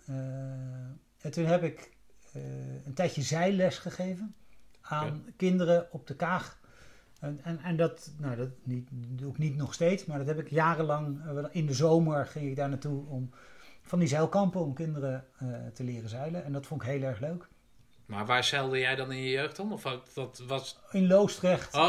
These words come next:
Speaker 2: ja,
Speaker 1: een
Speaker 2: oh ja,
Speaker 1: beetje
Speaker 2: Loosdrecht
Speaker 1: in
Speaker 2: natuurlijk. Ja,
Speaker 1: Ja,
Speaker 2: ja,
Speaker 1: en,
Speaker 2: tuurlijk.
Speaker 1: eh, en ook daar, ik ben daar vroeger ook als kind ben ik naar dat soort kampen gegaan. En, eh, ik vond het,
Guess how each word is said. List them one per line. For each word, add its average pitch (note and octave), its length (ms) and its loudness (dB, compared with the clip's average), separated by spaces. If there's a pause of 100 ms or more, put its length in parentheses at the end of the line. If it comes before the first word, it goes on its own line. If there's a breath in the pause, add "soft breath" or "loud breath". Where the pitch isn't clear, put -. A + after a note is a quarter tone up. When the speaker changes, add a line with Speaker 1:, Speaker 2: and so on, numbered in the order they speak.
(120)
Speaker 2:
ja, E3+ 60 8
Speaker 1:
een F3+ 160 8
Speaker 2:
oh F3+ 60 8
ja, F#3 60 8
Speaker 1:
beetje F3 120 4
Speaker 2:
Loosdrecht D#3+ 380 0
Speaker 1:
in - 40 -20
Speaker 2:
natuurlijk. F2+ 280 -12
Ja, G#2+ 200 -4
Speaker 1:
Ja, F3+ 320 6
Speaker 2:
ja, G#2 280 -6
Speaker 1:
en, E3 140 -2
Speaker 2:
tuurlijk. D#3+ 220 -2
Speaker 1:
eh, C#3 380 -4 (260)
en G3 180 2
ook G3 260 6
daar, D3+ 240 6
ik D#3 120 0
ben E3 140 4
daar D#3+ 140 2
vroeger D#3+ 340 0
ook D#3+ 200 2
als - 240 -8
kind D#3 420 -2
ben C3+ 100 -8
ik B2+ 80 -6
naar C#3 160 -4
dat B2+ 160 -6
soort - 200 -10
kampen C3+ 360 -2
gegaan. A#2 400 -12 (800 soft breath)
En, C#3+ 400 -6
eh, B2+ 500 -6 (280)
ik D3+ 120 -4
vond D3+ 180 -6
het, C3 260 -8